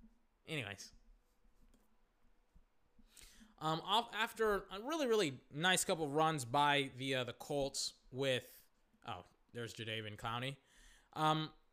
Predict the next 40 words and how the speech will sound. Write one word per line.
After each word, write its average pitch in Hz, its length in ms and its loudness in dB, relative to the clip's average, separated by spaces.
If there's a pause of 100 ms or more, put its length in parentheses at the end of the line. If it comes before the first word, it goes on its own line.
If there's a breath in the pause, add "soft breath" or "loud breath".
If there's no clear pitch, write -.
(160)
after, 208 300 4
uh, 190 340 -4
after 226 340 0
some 254 200 -2
really, 294 180 4
really 214 180 4
nice 170 300 4
runs 135 440 2
with, 139 360 0
um, 123 420 2 (1160)
with 160 180 2
the 156 60 -4
Colts, 156 340 -4
it's - 120 -4
second 247 300 2
and 165 140 -6
thirteen 175 340 -2
after 151 220 0
Jadeveon 131 480 -2
Clowney 127 320 -4
gets 113 180 -8
a 104 100 -10 (280)
three-yard 127 580 0
loss. 117 500 0 (1400 soft breath)
But, 170 120 2
I 185 40 6
mean, 190 240 2
they're 196 120 2
already 220 260 2
inside 165 320 2
Tennessee 160 320 -4
Titan 151 300 0
territory, 127 420 -2
so 127 100 -6
what 143 100 0
do 151 60 2
you 143 60 -2
need 143 140 0
to 120 60 -6
know? 123 420 0